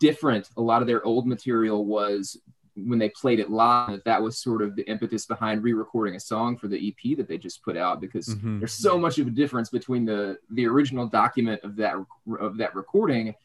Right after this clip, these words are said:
Speaker 1: and then the way that they like to do it live. And, you know, listening to an artist talk about that and then hearing the difference between the old version and the new version,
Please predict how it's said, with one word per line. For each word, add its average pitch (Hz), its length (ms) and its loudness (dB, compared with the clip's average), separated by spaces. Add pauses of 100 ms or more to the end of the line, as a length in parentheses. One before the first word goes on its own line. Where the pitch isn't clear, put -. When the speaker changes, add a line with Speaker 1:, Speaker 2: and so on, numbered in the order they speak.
(260)
Speaker 1:
and 117 100 0
then 123 120 4
the 117 80 2
way 123 240 2
that 113 160 -6
they 117 80 0
like 110 220 0
to 117 60 -8
do 107 200 2
it 92 80 -4
live. 98 580 2
And, 107 380 -6
you 113 100 -4
know, 85 220 -10
listening 135 580 2
to 117 380 2
an 104 80 -2
artist 120 440 0
talk 107 200 0
about 107 260 -2
that 107 180 0
and 117 120 0
then 104 80 0
hearing 156 440 4
the 104 100 4
difference 107 460 -2
between 113 300 -2
the 107 80 -4
old 107 240 -4
version 107 300 -4
and 98 80 -10
the 95 40 -10
new 156 200 -2
version, 117 420 -2